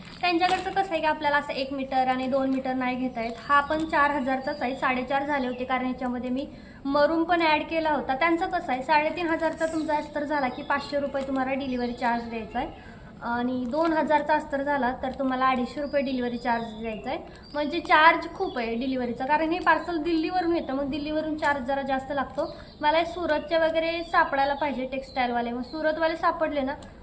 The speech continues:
मग जवळची जवळ एवढा चार्ज लागणार नाही. अ, लांबून येतं त्याच्यामुळे जास्त चार्ज लागतोय, पण ठीक आहे, ट्रस्टेड आहे तो, कुठं आणायला जा.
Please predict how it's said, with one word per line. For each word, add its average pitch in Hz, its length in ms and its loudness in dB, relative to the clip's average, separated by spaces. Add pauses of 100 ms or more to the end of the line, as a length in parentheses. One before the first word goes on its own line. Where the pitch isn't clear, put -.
मग 294 280 0
जवळची 302 320 0
जवळ 302 240 2
एवढा 294 240 2
चार्ज 277 380 0
लागणार 247 420 0
नाही. 262 240 -2 (420)
अ, 240 80 -2
लांबून 277 400 2
येतं 302 220 2
त्याच्यामुळे 285 360 -2
जास्त 277 280 -2
चार्ज 269 400 -2
लागतोय, 277 320 -4
पण 311 160 -4
ठीक 330 220 -4
आहे, 302 80 2
ट्रस्टेड 294 520 -2
आहे 269 260 2
तो, 277 120 -4
कुठं 277 280 -2
आणायला 262 360 2
जा. 254 400 -2